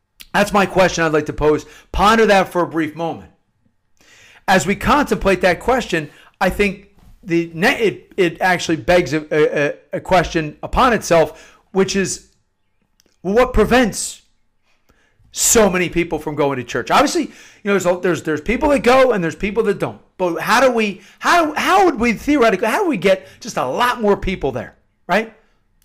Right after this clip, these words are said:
Question we then ask ourselves is, well, what prevents a lot of people from going to church, from going to Mass weekly?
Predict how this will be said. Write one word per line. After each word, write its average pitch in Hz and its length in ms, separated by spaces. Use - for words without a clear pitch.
Question 185 340
we 175 80
then 165 160
ask 185 280
ourselves 160 360
is, 156 140
well, 196 260
what 233 300
prevents 233 800
a 175 100
lot 165 220
of 147 80
people 160 260
from 147 160
going 139 240
to 123 60
church, - 520
from 170 140
going 175 180
to 165 80
Mass 160 340
weekly? 127 440